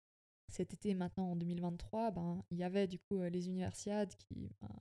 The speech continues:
étaient repoussées. Et j'avais le choix entre viser cet objectif-là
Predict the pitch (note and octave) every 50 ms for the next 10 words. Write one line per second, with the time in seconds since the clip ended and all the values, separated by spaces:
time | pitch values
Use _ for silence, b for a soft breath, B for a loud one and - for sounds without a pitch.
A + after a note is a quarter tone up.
0 | - - - - - - F3 - F#3+ F3+ - A3 - - - - _ _ _ _
1 | _ _ _ - F#3+ F#3 F#3 F3+ F3+ F3 - - G3+ G3+ G3 F#3+ F3+ F3 - -
2 | F#3 F3+ F3 F3 F3 F3+ F#3+ F#3+ G3+ G3+ G3+ G3 - F#3+ - G3 F#3 F#3 F#3+ F#3
3 | - - F#3 - - G3+ G3+ G3+ G#3 G#3